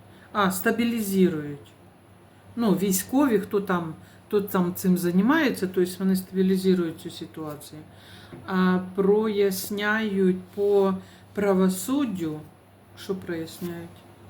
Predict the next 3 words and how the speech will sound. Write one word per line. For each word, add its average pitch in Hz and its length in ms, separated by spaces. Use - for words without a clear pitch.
На 185 160
майбутнє 202 840
переможе. 190 600